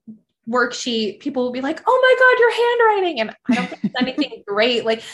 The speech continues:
Speaker 1: not that it's not anything great. Like, I know my handwriting is good, but it's not like
Speaker 2: It's a font.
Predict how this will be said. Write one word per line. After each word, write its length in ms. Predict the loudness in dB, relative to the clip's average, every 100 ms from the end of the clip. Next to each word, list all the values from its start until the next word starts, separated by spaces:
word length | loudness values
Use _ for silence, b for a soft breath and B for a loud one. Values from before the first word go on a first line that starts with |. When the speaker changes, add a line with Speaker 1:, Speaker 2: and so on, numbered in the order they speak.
| -2
Speaker 1:
not 100 | 0
that 100 | 0
it's 160 | -2 -4
not 140 | -4
anything 320 | -4 -6 -8
great. 220 | -2 0
Like, 120 | 0 -2
I 100 | -4
know 140 | -4
my 120 | -4
handwriting 580 | -6 -8 -6 -6 -6 -8
is 140 | -10
good, 320 | -8 -6 -4 -4
but 120 | -4
it's 200 | -4 -8
not 280 | -8 -6 -6
like 320 | -6 -6 -8 -14 _ b b _ _
Speaker 2:
It's 140 | -10
a 40 | -8
font. 460 | -2 -2 -2 -6